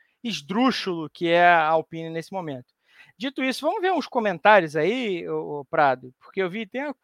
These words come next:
tem um legal lá em cima, que é o, o nosso amigo João Magno, dizendo que é de Quatipuru, no interior do Pará.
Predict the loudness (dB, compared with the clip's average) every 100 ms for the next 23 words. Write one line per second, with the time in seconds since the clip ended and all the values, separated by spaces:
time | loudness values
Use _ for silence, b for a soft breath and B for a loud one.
0 | -8 -4 0 2 6 8 8 4 -2 -10
1 | -8 -8 -10 _ _ _ _ _ _ 0
2 | 4 6 8 8 6 4 -2 -8 -16 -16
3 | -18 -20 -10 -8 -6 -6 -6 -8 -8 -10
4 | -12 -16 _ _ _ _ _ _ -16 -2
5 | 0 4 8 8 6 2 -8 -10 -8 -8
6 | -8 -8 -4 -2 -2 -8 -12 -2 4 4
7 | 2 -10 -6 -4 0 -2 -2 _ _ _
8 | _ _ _ _ -10 -6 -2 0 0 0
9 | 4 6 8 8 6